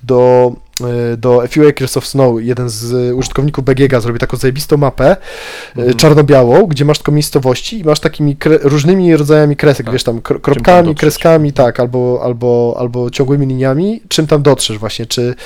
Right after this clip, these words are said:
Speaker 1: czy wozami Drzymały, czyli po lądzie, czy statkami, czy jeszcze w jakiś inny sposób. Mm.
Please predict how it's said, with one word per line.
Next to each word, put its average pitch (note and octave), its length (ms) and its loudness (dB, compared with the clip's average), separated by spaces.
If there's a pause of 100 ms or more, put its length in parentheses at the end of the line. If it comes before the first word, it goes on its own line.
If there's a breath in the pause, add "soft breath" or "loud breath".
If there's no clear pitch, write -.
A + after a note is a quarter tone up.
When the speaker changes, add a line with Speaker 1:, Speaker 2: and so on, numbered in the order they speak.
(280 loud breath)
Speaker 1:
czy - 120 -4
wozami C#3 400 2
Drzymały, D#3+ 720 4 (340)
czyli C3 180 -8
po D3 120 2
lądzie, C#3+ 420 4
czy B2+ 420 0
statkami, D3+ 760 2
czy C#3+ 160 -2
jeszcze C3 220 -2
w - 20 -4
jakiś - 260 -8
inny B2 160 -8
sposób. - 500 -12 (920 loud breath)
Mm. A#2 680 -8